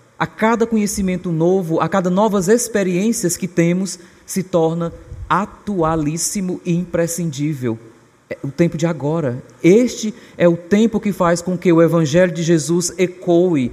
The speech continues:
sempre novo. Porque o tempo de Deus é agora.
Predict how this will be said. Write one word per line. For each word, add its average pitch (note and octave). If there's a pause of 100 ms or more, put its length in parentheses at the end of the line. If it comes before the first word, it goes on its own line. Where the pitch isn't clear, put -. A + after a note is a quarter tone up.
(300)
sempre G#3
novo. G#2 (1900)
Porque C3+
o C3
tempo C#3+
de B2+
Deus C#3
é D#3
agora. A#2+